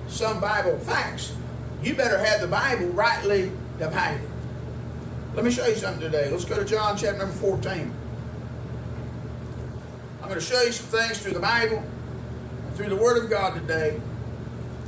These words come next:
Uh, there's a lot of people out there that have trouble with eternal life. There's all kinds of denominations. Free Will Baptists are real bad at it.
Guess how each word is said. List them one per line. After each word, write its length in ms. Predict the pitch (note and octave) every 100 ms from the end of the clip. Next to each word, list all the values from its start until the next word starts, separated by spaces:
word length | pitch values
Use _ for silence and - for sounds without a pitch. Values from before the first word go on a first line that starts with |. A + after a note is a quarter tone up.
| - -
Uh, 160 | C#3
there's 200 | G3+ G#3+
a 40 | G#3
lot 180 | B3
of 60 | A#3+
people 240 | - B3+
out 240 | B3 A#3 A3+
there 280 | A#3+ B3 A3+
that 140 | G3
have 300 | G#3 G#3+ -
trouble 400 | F4+ C#4 - - - - - - - - - - -
with 120 | F#3+
eternal 320 | - G#3+ G3+
life. 320 | G#3 - - F#3+
There's 320 | F#3+ F#3 F3+
all 240 | B3 B3+
kinds 360 | - C4 A#3+ -
of 100 | -
denominations. 800 | G3+ G#3+ G#3 F3+ E3+ D#3 - - - -
Free 160 | F#3 G3
Will 160 | G3
Baptists 400 | F3+ F#3 F3+ -
are 60 | -
real 200 | F3 F3
bad 280 | F3 E3 D#3
at 180 | D#3+
it. 140 | A3